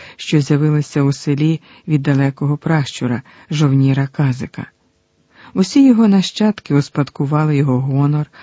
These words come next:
пиху, ненависть до краю і бажання бути повелителями над цими людьми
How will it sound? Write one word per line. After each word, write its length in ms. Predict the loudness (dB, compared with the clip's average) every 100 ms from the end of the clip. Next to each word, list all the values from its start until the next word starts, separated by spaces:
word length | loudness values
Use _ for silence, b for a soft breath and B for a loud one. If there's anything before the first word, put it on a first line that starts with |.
| B _
пиху, 520 | -2 0 -2 -2 0
ненависть 520 | 2 2 2 0 -2
до 100 | -4
краю 440 | -6 -4 -2 -2 -4 B B
і 80 | -8
бажання 500 | -2 -2 0 0 0
бути 340 | 0 -2 -4 -8
повелителями 920 | -4 -2 -2 -2 -4 -4 -8 -6 -6
над 200 | -8 -8
цими 280 | -2 0 0
людьми 460 | -4 -2 0 -2